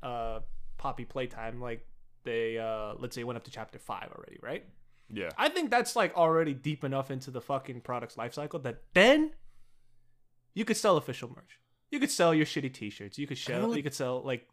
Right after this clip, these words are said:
Speaker 1: you know, whatever the fuck you want, I guess. But, like, and that's the thing, though, too. I even believe that, uh, ever since, like, some people kinda saw, like, how big, like, indie games had gotten, like, considering, like,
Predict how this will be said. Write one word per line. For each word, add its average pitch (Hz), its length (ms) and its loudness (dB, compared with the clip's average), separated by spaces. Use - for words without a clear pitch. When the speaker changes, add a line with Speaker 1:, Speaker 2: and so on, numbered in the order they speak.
Speaker 1:
you 165 80 -8
know, 127 80 -6
whatever 117 320 -2
the 110 80 -8
fuck - 260 -6
you 110 60 -10
want, 107 260 -8
I 110 80 -10
guess. 107 240 -8
But, 135 320 -4
like, 139 220 0
and 180 100 6
that's 196 140 6
the 170 80 0
thing, 202 180 4
though, 160 100 4
too. 185 280 0
I 160 180 6
even 185 320 0
believe 156 460 -2
that, 127 380 -4
uh, 123 300 -4
ever 196 220 -4
since, - 420 -2
like, 139 200 -2
some 165 340 -2
people 160 300 -6
kinda 147 240 -4
saw, 139 340 2
like, 110 220 -4
how 135 420 0
big, 131 260 -2
like, 120 140 -4
indie 123 320 -6
games 117 480 -8
had - 320 -14
gotten, 131 480 0
like, 120 260 -6
considering, 214 500 4
like, 135 260 -2